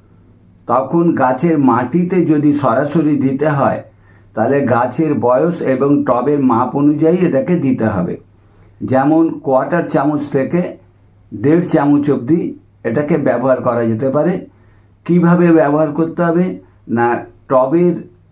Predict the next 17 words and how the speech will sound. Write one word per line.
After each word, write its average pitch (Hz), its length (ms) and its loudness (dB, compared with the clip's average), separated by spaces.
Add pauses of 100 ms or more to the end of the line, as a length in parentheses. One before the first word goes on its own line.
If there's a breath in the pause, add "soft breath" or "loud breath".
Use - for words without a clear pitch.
(580)
দেওয়াল 147 420 0
ঘেঁষে 151 320 0
মাটি 127 440 2
একটু 160 260 -4
খুঁড়ে 143 320 0
নিয়ে 143 380 2 (500 soft breath)
তারপরে 156 800 0 (120)
ওইটাকে 131 600 0
যেরকম 160 420 0
পরিমাণে 139 460 2
বললাম, 143 540 2 (260 loud breath)
সেরকম 147 580 0
মতন 151 320 2
মাটির 127 340 2
মধ্যে 143 300 4
দিয়ে 120 420 2 (280 soft breath)
মাটি 123 560 2